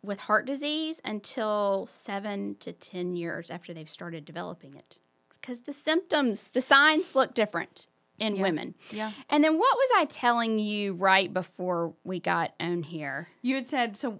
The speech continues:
Speaker 2: two other statistics you found was that, um, women are fifty percent more likely to be misdiagnosed after they've had a heart attack.
Speaker 1: Mm-hmm.
Speaker 2: And then they're thirty-three percent more likely to get a wrong diagnosis if they've had a stroke.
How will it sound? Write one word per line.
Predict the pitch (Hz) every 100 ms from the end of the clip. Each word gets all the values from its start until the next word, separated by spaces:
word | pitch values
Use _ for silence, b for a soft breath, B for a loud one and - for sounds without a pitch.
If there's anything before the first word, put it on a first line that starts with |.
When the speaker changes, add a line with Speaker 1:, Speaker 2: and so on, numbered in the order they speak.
| 214 -
Speaker 2:
two | - 247
other | 214 208
statistics | 202 196 208 202 208 214
you | 202
found | 196 185 185 180
was | - 190 185 190
that, | 190 180 175 - _
um, | 196 175 170 170 -
women | 202 214 214
are | 185
fifty | - 240 240
percent | 220 226 208
more | 175 190
likely | 180 185 190
to | 185
be | 180 175
misdiagnosed | 180 190 - 185 180 175 165 165 185 240 -
after | 220 -
they've | 254 254
had | 269 247
a |
heart | 262
attack. | 269 294 285
Speaker 1:
Mm-hmm. | 202 180 196 190 B B _ -
Speaker 2:
And | 214 214
then | 202
they're | 202 180
thirty-three | - - 330 320 247 220
percent | 202 220 190
more | 190 185
likely | 175 175 175
to | 175
get | 175
a | 170
wrong | 170 170
diagnosis | 170 165 170 165 160 160
if | - 160
they've | 160
had | 165
a | 143
stroke. | - - 160 - _ -